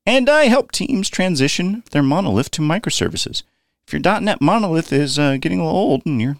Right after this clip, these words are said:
thinking about moving to microservices, uh, why not first visit move to micro dot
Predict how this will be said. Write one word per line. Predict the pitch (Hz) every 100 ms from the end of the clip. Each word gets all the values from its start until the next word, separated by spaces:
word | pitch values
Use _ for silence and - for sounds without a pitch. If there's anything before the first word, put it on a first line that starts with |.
| -
thinking | 139 156
about | 143
moving | 147 147
to |
microservices, | 139 - - 95 - 143 - - - _ _ _ _ _
uh, | 143 143 - - _ _
why | 143
not | 196 -
first | 208 196
visit | 98 104 - - _ _ _ _ _ _ -
move | 120 208 -
to | - 98 107 135 113
micro | 117 190 - 90 95 131 _ _ _
dot | 123 -